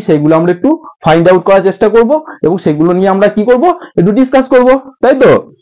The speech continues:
তো সুতরাং প্রথমে এখানে কি আছে তোমাদের, প্রথমে রয়েছে the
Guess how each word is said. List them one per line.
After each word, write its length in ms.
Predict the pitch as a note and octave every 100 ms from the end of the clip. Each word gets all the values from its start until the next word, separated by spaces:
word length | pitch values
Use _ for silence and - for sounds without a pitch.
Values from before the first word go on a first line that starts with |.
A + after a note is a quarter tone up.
| _ _
তো 60 | F#3
সুতরাং 240 | G#3 C4+ C#4 B3
প্রথমে 260 | A3+ C#4 D4
এখানে 200 | C#4+ C#4+ B3+
কি 60 | C#4+
আছে 100 | B3+ A3+
তোমাদের, 300 | G3 B2+ G2+ - _ _
প্রথমে 260 | D#3+ A3 A3
রয়েছে 300 | A3+ A3+ C4+ D#4 E4 _ -
the 80 | D#3